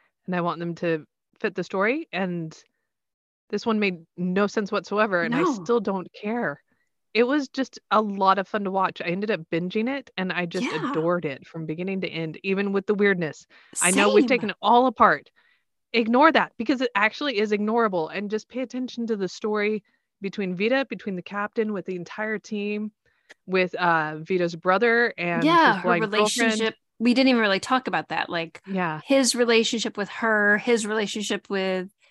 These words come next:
Speaker 2: with, um, the woman who's, you know, at the, at the bakery. I mean, and
Speaker 1: Mm-hmm.
Speaker 2: the fact that, like, she gets taken hostage and
Speaker 1: Oh,
Speaker 2: so
Speaker 1: yeah.
Speaker 2: does he. And I mean, there are <laughs> so many crazy pants things.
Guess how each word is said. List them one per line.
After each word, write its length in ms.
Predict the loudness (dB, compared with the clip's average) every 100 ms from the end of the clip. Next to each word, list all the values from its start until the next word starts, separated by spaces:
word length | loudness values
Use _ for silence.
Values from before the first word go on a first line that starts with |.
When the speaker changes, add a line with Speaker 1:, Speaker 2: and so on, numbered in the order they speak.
| _ _ -4
Speaker 2:
with, 360 | -2 -2 -4
um, 640 | -4 -2 -2 -2 -4 -6 -12 _
the 460 | -6 -4 -2 -4 -4
woman 280 | -4 -2 -4
who's, 340 | -4 -6 -6 -14 _ _ -10
you 100 | -8
know, 140 | -8
at 160 | -10 -10
the, 140 | -12 -8
at 160 | -8
the 60 | -2
bakery. 560 | -2 -2 -2 -4 -4 -8 -20 -6 4
I 80 |
mean, 180 | 6 6
and 140 | 6 4
Speaker 1:
Mm-hmm. 40 |
Speaker 2:
the 80 | 4
fact 340 | 2 0 0 -4
that, 140 | -4
like, 400 | -4 -6 -8 -12 -20 _
she 260 | -12 -6 -4
gets 300 | -4 -4 -4
taken 340 | -4 -4 -6
hostage 840 | -4 -2 -2 -2 -2 -2 -2 -4 -6
and 300 | -6 -6 -4
Speaker 1:
Oh, 40 | 0
Speaker 2:
so 160 | 2
Speaker 1:
yeah. 60 | 2
Speaker 2:
does 200 | 0 -2
he. 500 | -4 -2 0 0 0
And 140 | 0
I 100 | 4
mean, 120 | 6 6
there 100 | 4
are 80 | 2
<laughs> 0 |
so 320 | -4 4 4
many 320 | 6 2 0
crazy 400 | -2 -8 -8 -10
pants 280 | -8 -6 -6
things. 320 | -4 -4 -6